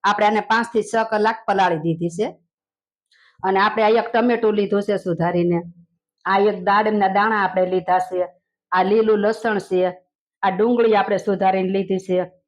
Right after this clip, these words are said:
આ મીઠું એક ચમચી છે. આ હળદર એક ચમચી લીધું. આ લાલ મરચું છે એક ચમચી. આ સેવ લીધી છે આપણે. આ તીખી ચટણી છે.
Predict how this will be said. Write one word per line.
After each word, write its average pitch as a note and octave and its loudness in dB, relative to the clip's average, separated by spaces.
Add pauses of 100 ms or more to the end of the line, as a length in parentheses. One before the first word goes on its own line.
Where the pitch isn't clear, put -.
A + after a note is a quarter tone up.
(300)
આ G3+ 0
મીઠું A3+ 0
એક G3+ -2
ચમચી G3 -6
છે. F#3 -4 (320)
આ F#3 0
હળદર A3 0
એક G#3+ -2
ચમચી G3 -8
લીધું. F#3+ -8 (500)
આ E3+ -6
લાલ G3+ 2
મરચું A3+ -2
છે A3 -4
એક G#3 0
ચમચી. F3+ -8 (340)
આ F#3+ -2
સેવ A#3 0
લીધી G#3 -2
છે F#3 -2
આપણે. F3 -2 (420)
આ F#3+ 0
તીખી A#3 -4
ચટણી A3 -2
છે. F3 -4